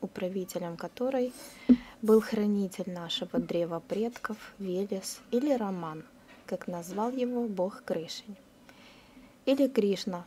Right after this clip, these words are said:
в индийском варианте. Напомню, что бог Кришень сменил Велеса и своим приходом ознаменовал наступление эпохи Водолея. Крышень — это земное воплощение Всевышнего, это сын Всевышнего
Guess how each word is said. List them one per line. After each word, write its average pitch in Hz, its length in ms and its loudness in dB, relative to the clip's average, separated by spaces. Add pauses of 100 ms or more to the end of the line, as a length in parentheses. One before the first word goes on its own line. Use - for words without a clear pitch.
(120)
в 180 100 -6
индийском 196 540 0
варианте. 175 540 -8 (720)
Напомню, 220 500 2
что - 220 -4
бог 185 340 -2
Кришень 214 540 0 (320)
сменил 190 460 -2
Велеса 202 680 0 (640)
и 220 60 0
своим 226 400 6
приходом 240 600 2
ознаменовал 196 760 2
наступление 220 800 2
эпохи 214 360 -2
Водолея. 185 720 0 (960)
Крышень — 247 580 4
это 214 260 0
земное 214 540 4
воплощение 202 720 0
Всевышнего, 175 840 -6
это 220 320 -2
сын 254 300 -2
Всевышнего 214 840 -2